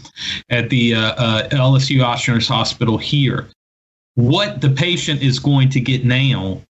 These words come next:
uh, when they come into our Louisiana Behavioral Health is, um, they're going to be able to engage in more, uh, uh, therapeutic measures, uh, group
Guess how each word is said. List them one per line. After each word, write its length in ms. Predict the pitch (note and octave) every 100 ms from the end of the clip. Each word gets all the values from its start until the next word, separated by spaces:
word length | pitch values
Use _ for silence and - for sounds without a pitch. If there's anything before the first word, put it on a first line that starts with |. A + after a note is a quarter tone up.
| _ -
uh, 300 | A2+ A2 A2
when 220 | B2+ B2+
they 140 | B2+ C3+
come 220 | C#3 A#2+
into 520 | A#2 A2+ B2+ A2+ A2
our 160 | B2+ A#2+
Louisiana 760 | A#2+ A#2+ B2+ B2+ A#2+ A#2 A2+
Behavioral 760 | G#2+ A2+ G2+ C3 A#2 A2 G2 F#2+
Health 460 | C#3+ C#3+ A#2 - - _ _ - - _ -
is, 640 | B2+ A#2+ A#2 A2+ - -
um, 540 | A#2+ A2+ A2 A2 G2 - _ _ _ _ -
they're 200 | C3+ C#3
going 280 | C3+ C3+ C3+
to 80 | A2+
be 200 | B2+ B2+
able 140 | A#2+
to 80 | A#2+
engage 480 | A2+ B2 A#2+ A2+ A#2
in 80 |
more, 540 | G#2+ A2 G#2+ G#2 G2+ -
uh, 340 | A2+ G#2+ G#2 -
uh, 140 | A2+
therapeutic 760 | - D3 C3+ C3 - D3+ C#3+ C3+
measures, 720 | A#2 A2 - A2 G#2+ G#2+ -
uh, 220 | A#2 G#2+ G#2 - C3+
group 440 | C3 C3 D#3 D3+